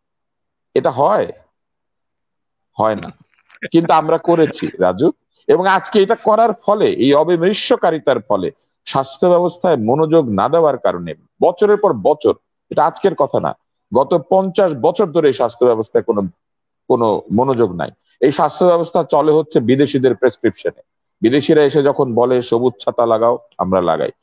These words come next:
যখন বলে, "রং ধনু লাগাও", আমরা লাগাই। যখন বলে, "মিনা তোমাদেরকে টিকা দেওয়া শেখাবে", মিনা এসে টিকা দেওয়া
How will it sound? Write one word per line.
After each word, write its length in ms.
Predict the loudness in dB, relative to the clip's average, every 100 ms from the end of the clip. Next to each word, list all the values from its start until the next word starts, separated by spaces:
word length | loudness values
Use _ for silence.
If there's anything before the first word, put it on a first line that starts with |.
| _ _
যখন 340 | -4 0 -2 0
বলে, 220 | 2 2
"রং 260 | 2 0 -2
ধনু 240 | 0 2
লাগাও", 420 | 2 2 0 -2 -4
আমরা 260 | -2 -2
লাগাই। 260 | -2 -4 -8 _ _ -4
যখন 280 | -2 0 0
বলে, 240 | 0 0
"মিনা 280 | 0 0 0
তোমাদেরকে 480 | 0 0 0 -2 -2
টিকা 240 | -2 0
দেওয়া 160 | 2 0
শেখাবে", 420 | 0 -2 0 0
মিনা 280 | 0 0 0
এসে 180 | -2 -8
টিকা 220 | -10 -6
দেওয়া 200 | -2 -4